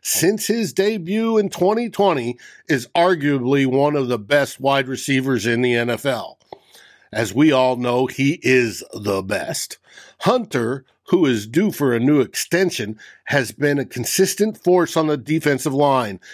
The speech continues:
and recorded double-digit sacks in each of his last three seasons when fully healthy, including twenty twenty-two.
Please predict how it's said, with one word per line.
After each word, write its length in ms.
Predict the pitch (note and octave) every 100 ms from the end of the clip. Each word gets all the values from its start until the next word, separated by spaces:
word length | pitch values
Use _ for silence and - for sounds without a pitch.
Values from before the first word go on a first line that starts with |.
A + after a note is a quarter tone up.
| - -
and 200 | C3+ B2
recorded 500 | B2+ - E3+ C3+ A#2
double-digit 640 | G3 G#3+ F3+ G3 F#3+ F#3+ -
sacks 640 | - F#3 F3+ C3 - -
in 100 | -
each 240 | F#3 F#3+ -
of 80 | D#3+
his 180 | A#2+
last 400 | B2+ D3+ D3+ -
three 260 | D3 D3 C#3+
seasons 640 | C#3 F#3+ G#3+ D#3 C3 C#3+
when 300 | C3+ D#3+ D#3 _
fully 420 | E3+ D#3+ F#3 G3+ -
healthy, 480 | G3+ A3 - G#2+ - - _ _ _ -
including 1160 | F3 E3 - - A3+ C4 C4 F#3+ B2+ A2 F3 F3 _ _ _ -
twenty 380 | D3+ D#3 D#3
twenty-two. 1080 | E3 D#3 D3 D#3 E3 - F#3 A#3 G#3+ C#3 -